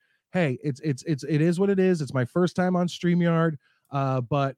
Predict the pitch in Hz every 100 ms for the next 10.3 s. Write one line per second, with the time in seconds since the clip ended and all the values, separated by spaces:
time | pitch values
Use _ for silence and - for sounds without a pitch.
0 | - 170 170 165 196 190 190 185 220 214
1 | 196 185 175 175 175 147 135 147 165 151
2 | 135 147 127 135 139 143 123 151 147 131
3 | 120 - 147 135 - 170 160 139 139 131
4 | 120 120 113 - 135 127 160 160 - 127
5 | - 127 123 120 123 117 135 143 135 127
6 | 123 117 110 110 - 117 110 107 _ _
7 | _ - 143 139 139 135 165 160 - 156
8 | 147 139 143 139 131 147 127 139 135 131
9 | 127 139 127 127 123 113 _ _ - 156
10 | 160 151 139